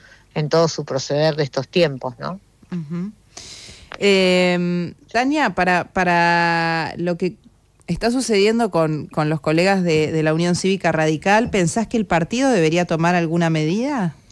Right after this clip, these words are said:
Speaker 1: Ya el partido manifestó su posición, lo ha hecho a través de su órgano máximo, que es la Convención Nacional. Eh, bueno, y después las sanciones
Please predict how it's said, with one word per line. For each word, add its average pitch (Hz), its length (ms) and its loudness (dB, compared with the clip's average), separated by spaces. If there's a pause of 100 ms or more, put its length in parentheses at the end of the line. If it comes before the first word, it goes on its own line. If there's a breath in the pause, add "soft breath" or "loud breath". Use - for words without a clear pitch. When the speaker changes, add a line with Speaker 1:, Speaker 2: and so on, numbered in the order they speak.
(240)
Speaker 1:
Ya 277 560 4
el 202 100 -6
partido 233 500 0
manifestó 185 640 -4
su 196 180 -6
posición, 240 800 -2 (540 soft breath)
lo 165 100 0
ha 170 100 4
hecho 175 160 -2
a 175 60 0
través 175 240 2
de 175 100 2
su - 160 -4
órgano 175 340 0
máximo, 226 600 -4
que - 120 -6
es 165 60 -6
la 170 100 2
Convención 151 600 -8
Nacional. 170 480 -12 (800)
Eh, 160 520 -6
bueno, 156 360 -6
y 156 140 -6
después 190 340 2 (160)
las 160 260 -2
sanciones 240 760 0